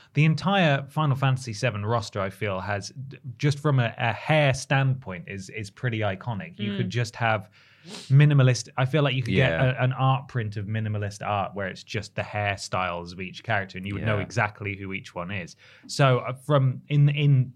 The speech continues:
Speaker 1: line with that, Cloud Strife, pretty, pretty great hair, I think. How does he do it? The individual peaks. How does it, how, what,
Speaker 3: How does
Speaker 1: what
Speaker 3: it happen?
Speaker 1: kind of
Speaker 3: Super
Speaker 1: hair
Speaker 3: glue again.
Speaker 1: technology
Speaker 2: Mm.
Speaker 1: is there at that point in time? Sephiroth as well.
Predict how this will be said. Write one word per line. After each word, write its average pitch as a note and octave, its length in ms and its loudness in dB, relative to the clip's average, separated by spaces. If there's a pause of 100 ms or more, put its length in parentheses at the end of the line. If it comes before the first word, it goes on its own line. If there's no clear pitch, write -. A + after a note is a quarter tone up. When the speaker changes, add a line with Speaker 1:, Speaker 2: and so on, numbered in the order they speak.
Speaker 1:
line E3 260 2
with G#2+ 140 0
that, F2+ 260 -2 (220)
Cloud D#3 240 4
Strife, A2+ 460 0 (420)
pretty, A2+ 300 -2 (220)
pretty A2+ 200 2
great G#2+ 360 0
hair, A#2 420 0
I A2 100 2
think. B2+ 420 0 (100)
How B2+ 320 2
does B2 220 0
he C3 100 2
do C#3+ 200 2
it? F2+ 200 -4 (160)
The A#2 200 0
individual A#2 520 2
peaks. - 640 -8 (840)
How C3+ 180 2
does C3+ 180 4
it, A2 60 -10
how, - 220 -4
what, C3+ 320 -2 (100)
Speaker 3:
How G#2+ 80 -2
does - 80 2
Speaker 1:
what G2 60 2
Speaker 3:
it - 40 0
happen? F#2+ 100 0
Speaker 1:
kind D3+ 140 4
of C#3 60 2
Speaker 3:
Super C#3 160 4
Speaker 1:
hair C#3+ 100 4
Speaker 3:
glue E2 260 0
again. G2+ 220 0
Speaker 1:
technology C#3 520 4
Speaker 2:
Mm. C#3 140 0
Speaker 1:
is E3+ 180 6
there G#2+ 300 2
at A2 160 -4
that A2 240 0
point G#2+ 280 -2
in G2+ 120 -6
time? G2 240 -6 (200)
Sephiroth B2+ 560 0
as A#2 160 -4
well. D#3+ 340 2